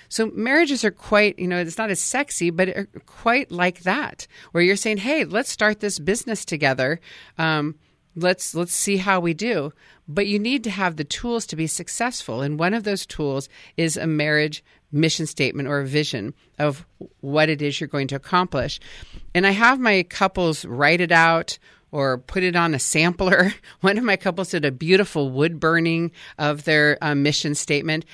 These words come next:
and you hang it in your house. And so whenever you start to get, mm, out of sync or you're struggling in some way,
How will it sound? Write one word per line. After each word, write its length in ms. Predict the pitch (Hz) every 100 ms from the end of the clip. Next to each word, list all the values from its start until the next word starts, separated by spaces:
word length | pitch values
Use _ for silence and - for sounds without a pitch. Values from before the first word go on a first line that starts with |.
| -
and 120 | 175 190
you 80 |
hang 360 | 190 - 226 277
it 100 | 254
in 140 | 196
your 100 | 185
house. 560 | 175 - 175 - 175 - - - -
And 140 | - 190
so 140 | 214
whenever 440 | 202 190 - 247 302
you 160 | 240
start 380 | 214 - 175 -
to 120 | 175
get, 440 | 147 151 151 - - _ _ _ -
mm, 220 | 180 175
out 180 | - 165
of 80 | 151
sync 560 | - - 220 208 - - _
or 120 | 165 160
you're 200 | 139 143
struggling 460 | - 196 190 208
in 80 | 190
some 260 | - 190 196
way, 240 | 196 196